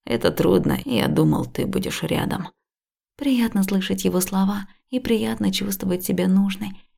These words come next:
Я облокачиваю спиной о кровать и поджимаю губы. "Прости, мне правда жаль, но я уже пообещала маме". "Ладно, что уж поделать". "А Максим с тобой?" Вопрос сам срывается с губ,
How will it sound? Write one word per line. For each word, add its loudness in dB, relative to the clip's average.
Я 2
облокачиваю 4
спиной 6
о 4
кровать 0
и 0
поджимаю 0
губы. -6
"Прости, -2
мне 0
правда 0
жаль, -4
но 2
я 6
уже 0
пообещала -2
маме". -2
"Ладно, 0
что -8
уж -4
поделать". -4
"А -4
Максим -2
с -4
тобой?" -4
Вопрос 4
сам 0
срывается 2
с 0
губ, 2